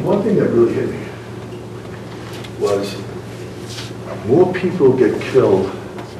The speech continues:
in cars by flooding than anything else.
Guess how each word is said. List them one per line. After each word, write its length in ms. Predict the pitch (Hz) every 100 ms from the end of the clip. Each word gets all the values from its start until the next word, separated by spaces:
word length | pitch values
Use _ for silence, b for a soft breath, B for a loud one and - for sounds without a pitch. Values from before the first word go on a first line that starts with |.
| - -
in 100 | 120 - -
cars 680 | - 147 135 107 95 - - - - - - - - -
by 140 | 110 98
flooding 540 | 98 - 123 98 95 - - - - - -
than 120 | 98
anything 380 | 101 101 107 104
else. 340 | 101 98 -